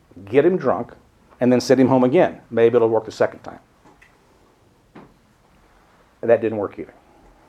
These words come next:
So here we are back to the question. How low can David go? So writing the death sentence,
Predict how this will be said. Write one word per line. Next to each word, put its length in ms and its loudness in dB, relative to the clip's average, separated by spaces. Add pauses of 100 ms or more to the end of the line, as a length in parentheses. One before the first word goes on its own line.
(1900)
So 160 2
here 200 6
we 80 6
are 120 6
back 240 2
to 40 -10
the 60 -10
question. 460 -12 (1120)
How 640 0
low 400 -2 (1000)
can 200 -4
David 320 -4
go? 160 -12 (4000)
So 140 2
writing 320 4
the 80 0
death 220 2
sentence, 540 -16